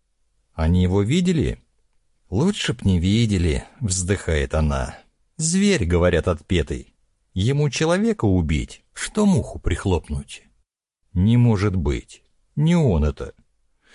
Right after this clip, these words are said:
«Может, и не он», пожимает плечами она. «Но другого француза в крепости нет». «Спасибо, Хая», расстроенно произносит Максим. Хая, захватив корзину с провиантом, выходит со двора.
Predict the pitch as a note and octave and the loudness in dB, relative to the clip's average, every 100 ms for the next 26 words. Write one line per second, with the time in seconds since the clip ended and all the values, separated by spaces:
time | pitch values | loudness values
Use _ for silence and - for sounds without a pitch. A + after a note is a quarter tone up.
0 | - - _ _ F2 A2+ G3 D3+ F#2 - | -20 -20 _ _ -2 2 4 2 -2 0
1 | E2+ E2 G#2+ A#2 A2 F#2 C3 A2 A2 G2 | 2 2 4 2 0 -2 -2 -2 0 0
2 | D#2 - F#2 F2 - D#2 D#2 E2 D#2 D2 | 0 -2 -4 -2 -2 0 2 2 0 0
3 | A#1 - _ _ _ _ F2+ A2 D#3+ F#3+ | -4 -10 _ _ _ _ -2 0 -2 -2
4 | A3+ D#3 D#2 G2+ G#2+ - G2 D2+ B1 A1+ | -2 0 -2 0 0 2 -2 -2 -6 -12
5 | _ - - D#2+ D#3+ - - - D2 D2 | _ -18 -4 -2 -2 -2 -6 -2 0 2
6 | F#2 A2 - _ _ _ _ _ _ _ | 2 0 -8 _ _ _ _ _ _ _
7 | _ _ _ _ - - _ A#2 B2 - | _ _ _ _ -12 -12 _ -4 -4 -2
8 | A#2 C3+ A#2 - E2+ C#2+ - - _ - | -2 -2 -4 0 0 0 -4 -12 _ -4
9 | A#2 - - - F2 D#2 C#2 B1 - F2 | -4 -4 -6 -2 0 0 -2 -2 -2 0
10 | D2+ D2 C#2+ - C2+ D#2+ F2 - D#2 B1+ | 0 0 -2 -4 -2 0 0 -4 -4 -6
11 | B1 _ _ _ _ _ _ _ - G3 | -10 _ _ _ _ _ _ _ -4 0
12 | - D#2+ C#2+ - F#2 - E2 - F#2 D#2+ | 0 0 -2 -2 -2 -2 -4 0 0 0
13 | F2 E2+ - - G2+ D3+ E3+ D#3+ - C3+ | 0 0 -2 -2 0 2 2 0 0 -2
14 | C3+ G2+ F2+ E2+ - F2 E2 - - - | -2 0 0 -2 -2 0 0 -4 -10 -4
15 | E2 D2+ D2+ D2+ C#2+ C2+ - | -2 -2 -2 -2 -2 -4 -8